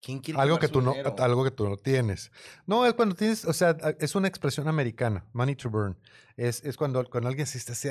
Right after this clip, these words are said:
Speaker 2: archi recontra billonario, así que
Speaker 1: Ah.
Speaker 2: nada, nada.
Speaker 1: Un
Speaker 2: Y
Speaker 1: día.
Speaker 2: que, que pre-, pre-, prenden sus puros con un billete de
Speaker 1: Ay,
Speaker 2: cien
Speaker 1: no.
Speaker 2: dólares, ese tipo de cosas.
Speaker 1: Tipo.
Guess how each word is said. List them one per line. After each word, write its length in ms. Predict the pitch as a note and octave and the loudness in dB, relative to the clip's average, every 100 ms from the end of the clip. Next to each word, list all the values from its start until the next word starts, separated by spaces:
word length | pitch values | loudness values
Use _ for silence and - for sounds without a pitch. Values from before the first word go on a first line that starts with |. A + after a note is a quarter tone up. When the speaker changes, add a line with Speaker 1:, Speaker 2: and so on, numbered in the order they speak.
| A#2+ | -6
Speaker 2:
archi 540 | A#2 A#2 - - G#2+ G#2 | -10 -10 -8 -8 -8 -12
recontra 600 | - A2 G#2+ G#2 - G2+ | -14 -14 -12 -12 -10 -10
billonario, 600 | F#2+ G2+ G2+ G#2 A#2 A#2+ | -10 -10 -8 -4 -4 -4
así 180 | A2+ A2 | -6 -10
que 140 | A#2+ | -10
Speaker 1:
Ah. 120 | G#2+ G2+ | -10 -10
Speaker 2:
nada, 600 | A2 A#2 B2 A#2 A#2+ A2+ G#2+ | -10 -8 -10 -10 -10 -10 -12
nada. 400 | A2 A#2+ A#2+ A2 A2 - - - | -12 -10 -10 -12 -18 -20 -20 -16
Speaker 1:
Un 160 | B2 C3 | -14 -10
Speaker 2:
Y 40 | |
Speaker 1:
día. 260 | A2 A#2+ - | -4 -4 -4
Speaker 2:
que, 80 | - | -4
que 140 | B2 | -4
pre-, 220 | - A#2+ | -2 -4
pre-, 240 | A2+ C#3+ - | 0 -4 -4
prenden 460 | - D3 C#3+ D3 C#3+ | -2 0 2 0 -2
sus 260 | C3 A2+ | -4 -10
puros 420 | - B2+ B2+ C#3 | -10 -4 -2 -2
con 160 | - A2+ | -4 -6
un 100 | A#2 | -6
billete 300 | A#2+ A#2+ A#2+ | -4 -4 -4
de 60 | A2 | -4
Speaker 1:
Ay, 60 | |
Speaker 2:
cien 100 | D#3 | -2
Speaker 1:
no. 120 | D#3+ | 0
Speaker 2:
dólares, 640 | - A2 A2 A2 G#2+ F#2+ F#2 | 2 2 2 0 -2 -4 -10
ese 80 | G#2+ | -12
tipo 240 | G2 G#2 | -12 -12
de 60 | - | -14
cosas. 240 | F#2+ A#2 | -16 -18
Speaker 1:
Tipo. 180 | - | -20